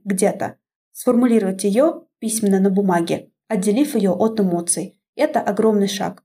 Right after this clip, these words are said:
Это поможет вам взглянуть на свою проблему без всяких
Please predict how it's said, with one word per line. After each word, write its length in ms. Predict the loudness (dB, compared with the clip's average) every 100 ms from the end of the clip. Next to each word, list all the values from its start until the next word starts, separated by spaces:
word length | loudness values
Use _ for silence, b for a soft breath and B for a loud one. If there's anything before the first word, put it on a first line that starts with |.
| _
Это 180 | -14 -8
поможет 480 | 0 2 4 2 2
вам 200 | 2 2 B -10
взглянуть 480 | -4 2 4 4 0
на 80 |
свою 240 | -2 0 0
проблему 600 | 0 0 2 4 2 -2 B B -18
без 540 | -4 2 2 2 -4 _ _
всяких 600 | -10 -2 -2 0 -4 -4